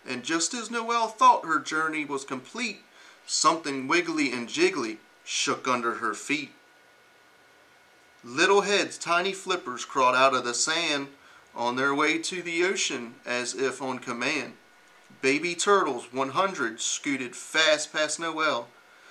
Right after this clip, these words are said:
Some took off the wrong way. One flipped back on its shell. Then a hungry raccoon and a ravenous snake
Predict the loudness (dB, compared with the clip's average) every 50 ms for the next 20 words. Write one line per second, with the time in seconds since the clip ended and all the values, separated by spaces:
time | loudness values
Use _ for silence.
0 | -20 -16 -6 -2 0 4 6 6 4 4 2 0 0 0 0 0 0 0 0 -2
1 | -4 -4 -2 0 0 0 0 0 2 4 4 6 4 4 0 -4 -10 -18 -20 -20
2 | _ _ -20 -12 -4 -2 -2 -2 -2 -4 -6 -4 -4 -4 -4 -2 0 2 2 2
3 | 2 -2 -6 -8 -8 -8 -8 -6 -6 -2 2 4 4 4 4 2 -2 -8 -14 -20
4 | -20 _ _ _ _ _ _ _ _ -20 -20 _ _ -20 -20 -20 -20 -20 -20 -20
5 | -20 -20 -20 -20 -20 -20 -20 -20 -20 _ _ _ _ -20 -20 -20 -20 -20 -20 -20
6 | -20 _ _ -20 -20 -20 _ -20 -20 -20 -20 -20 -20 -20 -20 -20 -20 _ _ _
7 | _ -20 _ -20 -20 -20 -20 -20 -20 -20 _ _ _ _ _ _ _ -20 _ _
8 | _ -20 -20 -18 -6 -2 -2 0 2 2 0 0 0 0 0 -2 -2 -6 -2 2
9 | 4 4 4 4 2 0 -4 -2 -2 -2 -2 -2 -2 -2 -2 -2 0 0 0 0
10 | 2 6 6 6 6 6 4 0 0 -2 -2 -2 -2 0 0 0 0 -2 -6